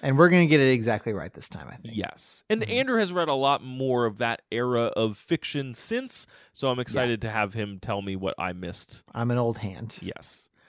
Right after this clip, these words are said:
Speaker 2: Uh, and then by the time that the schedule comes out on social media, we will have, um, our bonus episode chosen by our Patreon supporters.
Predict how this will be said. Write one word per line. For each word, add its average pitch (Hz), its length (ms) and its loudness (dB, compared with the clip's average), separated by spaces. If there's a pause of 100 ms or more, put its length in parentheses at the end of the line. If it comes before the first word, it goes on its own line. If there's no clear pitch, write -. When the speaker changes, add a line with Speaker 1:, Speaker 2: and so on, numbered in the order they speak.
(260)
Speaker 2:
Uh, 107 320 2
and 131 200 -6
then 185 380 4
by 170 120 6
the 151 100 2
time 196 600 2
that 165 160 2
the - 80 -6
schedule 160 480 4
comes 143 320 -4
out 139 140 4
on 131 60 0
social 127 220 2
media, 127 240 0
we 110 100 0
will 107 80 0
have, 98 300 0 (420)
um, 98 440 2 (120)
our 95 360 4
bonus 139 500 6
episode 113 600 4
chosen 214 720 6
by 104 280 2
our 92 240 -2
Patreon 135 640 -4
supporters. 208 760 -2